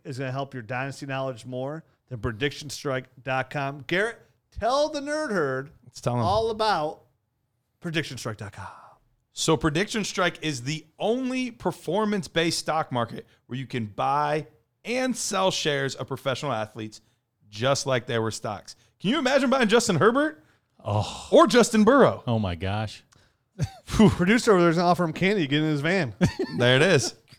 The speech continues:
Speaker 2: If you were able to invest in him when people were saying, "You, he's not worth a first-round pick in Superflex," you'd be making a lot of moolah right now.
Speaker 3: Mm.
Speaker 2: He's a, definitely one of those guys that would have gone up. So,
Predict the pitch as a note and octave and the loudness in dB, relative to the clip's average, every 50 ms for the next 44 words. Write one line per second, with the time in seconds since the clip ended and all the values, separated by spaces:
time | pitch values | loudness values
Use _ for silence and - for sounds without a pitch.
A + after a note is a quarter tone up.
0 | _ _ _ _ _ _ _ E3+ D#3 B2+ D#3 G3+ B3 C4 B3 A#3+ A3+ A#3+ A#3 A3+ | _ _ _ _ _ _ _ -2 -2 0 0 -2 0 4 4 6 6 8 6 8
1 | A3 G#3+ G#3 F#3+ F3 D3+ F3+ G#3 G3+ - F#3+ F3 D#3+ F#3 G3+ G3+ F#3+ F3+ F3+ F3 | 6 6 6 4 4 4 4 4 4 2 0 0 2 2 2 2 0 -2 -2 -2
2 | C#3+ - G#3 G3+ F#3 F#3+ F#3 E3+ - G#3 F#3+ F#3+ F#3+ F#3+ G#3 C4+ D#4+ F4+ F#4 F#4+ | -4 -4 -4 0 0 0 0 0 0 -2 -4 -4 -2 -2 -2 0 2 4 6 6
3 | F#4 F#4 F4+ E4 C4 D4+ E4 G#4 A4 G#3+ B3+ C4+ B3 - - - - F#3 F#3 D#3+ | 6 4 4 0 0 0 0 0 0 0 0 0 0 0 2 2 4 4 4 2
4 | F3 - - F#3 F#3 F#3 - - F3 F3 E3+ D#3 - F3+ F#3 E3+ E3+ D#3+ C#3+ - | 2 0 2 2 2 2 2 0 0 0 0 0 2 0 0 0 -2 -6 -6 -6
5 | - D#3+ E3+ F3 F#3+ F#3+ F3 - G3+ G3 A#3 B3 A#3+ A3 - - - - _ _ | -2 -2 -2 0 0 -4 -2 -2 0 2 4 4 2 2 -2 -10 -14 -16 _ _
6 | _ _ _ _ _ _ _ _ _ _ _ _ _ _ _ _ _ _ _ _ | _ _ _ _ _ _ _ _ _ _ _ _ _ _ _ _ _ _ _ _
7 | _ _ - G#2 A2 G#2+ G#2+ G2+ - G#2 G2+ G2+ - G2 G2 F#2+ F2 F#2+ G#2 A2 | _ _ -12 -12 -8 -8 -8 -8 -8 -8 -10 -10 -10 -12 -14 -12 -12 -12 -10 -8
8 | A2 G#2+ G#2+ G#2+ G#2+ A2+ G#2+ A2 A2+ A2+ A2 G#2+ G#2+ G#2 G2+ G2+ G2+ G2+ F#2+ A2 | -4 -2 -2 -2 -2 -2 -4 -4 -6 -6 -6 -6 -6 -6 -6 -8 -10 -12 -10 -6
9 | A2+ A2 G#2+ G#2 G2 F2 - - _ _ - - E3+ E3+ D3+ D#3+ C3+ C3+ D3 D3 | -4 -2 -2 -2 -2 -4 -8 -12 _ _ -6 -4 -2 -2 -2 -2 0 2 2 2
10 | D3 - D#3 D3 C#3+ C3 C3 C#3+ C#3 C3 C3+ C3 A#2 B2 B2 B2 B2 A#2 B2+ A#2+ | 2 0 -4 -4 -2 -2 -2 -2 0 0 0 -2 0 0 0 2 2 0 0 -2
11 | A#2+ A#2 A2+ B2 B2 B2 B2+ A2+ A2 - C#3+ B2+ A2 | -2 -2 -2 0 0 0 0 0 0 0 0 0 0